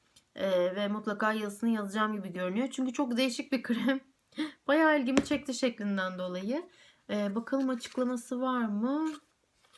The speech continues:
Hmm, herhangi bir açıklaması yok Türkçe. <clears throat> Hep Almanca olduğu için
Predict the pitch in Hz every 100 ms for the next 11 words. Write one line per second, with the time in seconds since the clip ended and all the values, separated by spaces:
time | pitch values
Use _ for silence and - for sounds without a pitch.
0 | _ _ _ - 202 196 196 - 226 233
1 | 214 208 208 - 208 196 202 - 233 196
2 | 196 202 - - - _ - 196 - -
3 | 220 294 - _ _ 240 202 220 220 226
4 | 202 202 208 208 202 220 226 254 202 -
5 | 247 277